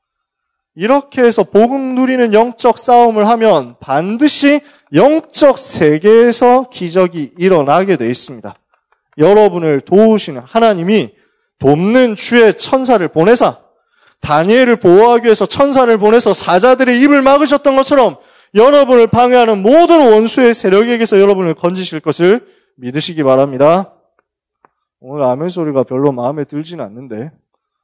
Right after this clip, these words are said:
그래도 우리 서윤이가 허리가 아픈데도 와가지고 있으니까 제가 용서, 용서? 용서? 인정? 예, 익스큐즈 하기로 하겠습니다. 여러분, 힘을 얻으셔야 돼요. 이 아침에 진짜 왜 여기 왔는데? 여-, 왜 여기 예배 시간에 왔느냐고.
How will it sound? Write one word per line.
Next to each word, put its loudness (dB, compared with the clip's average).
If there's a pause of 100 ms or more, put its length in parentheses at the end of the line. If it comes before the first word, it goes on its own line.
그래도 -12
우리 -12
서윤이가 -6
허리가 -4
아픈데도 -10
와가지고 -6
있으니까 -16
제가 -20
용서, -14 (580)
용서? -10
용서? -10 (220)
인정? -6 (180)
예, -20
익스큐즈 -16
하기로 -10
하겠습니다. -18
여러분, -2 (260)
힘을 -2
얻으셔야 -4
돼요. -18
이 -2
아침에 -6
진짜 -8 (300)
왜 4
여기 0
왔는데? -4 (960)
여-, 2
왜 4
여기 -2
예배 -2
시간에 -6
왔느냐고. -12